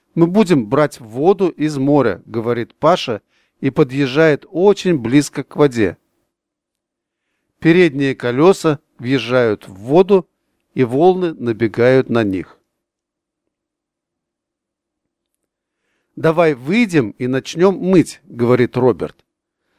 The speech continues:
«Подожди минутку, я подъеду чуть ближе», говорит Паша и проезжает один или два метра дальше. Вот так лучше. Затем большая волна набегает,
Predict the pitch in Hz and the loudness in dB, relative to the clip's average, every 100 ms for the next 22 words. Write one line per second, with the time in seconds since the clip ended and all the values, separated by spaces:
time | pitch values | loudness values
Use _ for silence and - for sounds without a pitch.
0 | _ _ - 190 220 175 165 151 165 156 | _ _ -2 2 2 2 0 2 4 2
1 | - 117 80 _ _ _ _ 139 180 160 | 0 -10 -10 _ _ _ _ -2 0 0
2 | 139 131 175 165 143 - 165 117 131 196 | -4 -2 -2 0 -2 0 -2 -2 2 4
3 | 165 120 92 113 117 113 - 151 185 - | 4 2 -2 -4 -4 -6 -4 0 0 0
4 | 190 - _ _ _ 131 - 143 135 113 | -6 -8 _ _ _ 0 2 2 0 -2
5 | 160 175 160 - - 120 117 175 175 131 | 0 2 0 -8 -10 -8 0 2 2 2
6 | 123 107 123 147 131 131 - 127 113 123 | 0 -2 -2 0 0 -4 -4 -6 -2 -2
7 | 101 - 73 - _ _ _ _ _ _ | -2 -6 -8 -16 _ _ _ _ _ _
8 | _ _ _ _ _ _ _ _ _ _ | _ _ _ _ _ _ _ _ _ _
9 | - 156 214 190 202 147 139 135 - 139 | -6 -4 0 0 0 2 4 4 2 -2
10 | 117 _ _ _ _ _ _ _ _ _ | -2 _ _ _ _ _ _ _ _ _
11 | _ _ - 117 170 - 214 175 107 117 | _ _ -8 -2 -2 0 2 2 -2 -6
12 | 147 - 170 165 147 127 135 135 131 120 | -6 -4 -2 0 2 2 2 2 0 0
13 | 104 120 143 190 208 196 | -4 -4 0 2 2 -2